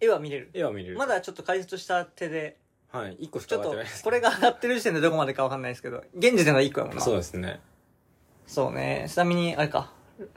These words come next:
Speaker 1: アイディー、ユーザー名はオーケーラジオ、オーケーラジオ。つなげずに。
Speaker 2: あ、あ、つなげずに。
Speaker 1: です。
Speaker 2: オーケーラジオ、オーケーラジオ。
Speaker 1: うん。
Speaker 2: なぜ二個？
Speaker 1: あの、オーケーラジオだったらもうダメで。
Speaker 2: あ、マジっすか。いました？オーケーラジオが。
Speaker 1: そう。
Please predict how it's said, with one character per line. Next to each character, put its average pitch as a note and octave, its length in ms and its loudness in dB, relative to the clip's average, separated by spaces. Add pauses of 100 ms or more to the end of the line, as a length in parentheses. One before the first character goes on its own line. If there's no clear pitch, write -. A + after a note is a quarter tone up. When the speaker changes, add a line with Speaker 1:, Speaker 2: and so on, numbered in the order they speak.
(180)
Speaker 1:
ア D3+ 140 2
イ D3+ 100 2
デ D#3+ 100 0
ィ D3 140 2
ー、 - 20 0
ユ D#3+ 140 4
ー D#3+ 40 -2
ザ D#3+ 280 4
ー C#3 80 -8
名 C3 160 -4
は B2+ 160 -2
オ D#3 120 0
ー - 60 -10
ケ D3+ 100 0
ー - 40 2
ラ C#3+ 100 2
ジ C3+ 120 -2
オ、 C3+ 120 2
オ C3 80 0
ー B2 40 -10
ケ C#3 80 0
ー - 20 2
ラ C3 120 0
ジ B2+ 140 -8
オ。 - 160 -12 (400)
つ - 140 -6
な B2+ 140 0
げ C3 100 0
ず A#2 160 -2
に。 C3 220 -8
Speaker 2:
あ、 - 20 -20
あ、 - 80 -20
つ B2 80 -6
な A2+ 80 0
げ A2 100 2
ず G#2 120 -4
に。 G#2 260 -6 (760)
Speaker 1:
で B2+ 100 -4
す。 - 320 -16 (1080)
Speaker 2:
オ B2+ 120 -2
ー A#2 40 -6
ケ B2+ 100 2
ー - 20 4
ラ A#2+ 100 0
ジ A2+ 100 -2
オ、 A2+ 100 2
オ G#2+ 80 2
ー - 20 -6
ケ A2+ 100 0
ー - 20 2
ラ G2+ 100 2
ジ F#2 140 -10
オ。 - 200 -14
Speaker 1:
う C#3 40 -16
ん。 C3+ 200 -14 (560)
Speaker 2:
な A2+ 120 -6
ぜ A2+ 100 -4
二 A2+ 120 -8
個？ - 180 -12 (440)
Speaker 1:
あ D3+ 140 -6
の、 D#3+ 220 -4
オ G3 40 -6
ー - 40 -14
ケ G3 100 -2
ー - 20 -2
ラ G3+ 120 2
ジ F3 100 -6
オ D3+ 60 -2
だ C#3 80 -4
っ C3 80 -12
た C#3 120 -6
ら C3 240 0
も C#3 180 -8
う - 20 -8
ダ C#3 100 -6
メ C3+ 140 -6
で。 B2+ 320 -6
Speaker 2:
あ、 - 20 -4
マ A#2 120 -2
ジ G2+ 60 -4
っ - 40 -8
す - 80 -18
か。 - 160 -8
い C#3+ 100 -2
ま F3+ 100 2
し F3 60 -6
た？ F#2+ 100 -2
オ G#2 140 -2
ー - 20 -14
ケ G#2+ 100 0
ー - 20 2
ラ G#2 100 0
ジ F#2 80 -6
オ F2+ 80 -6
が。 G2 160 -12
Speaker 1:
そ D3 340 -12
う。 F#3+ 60 -4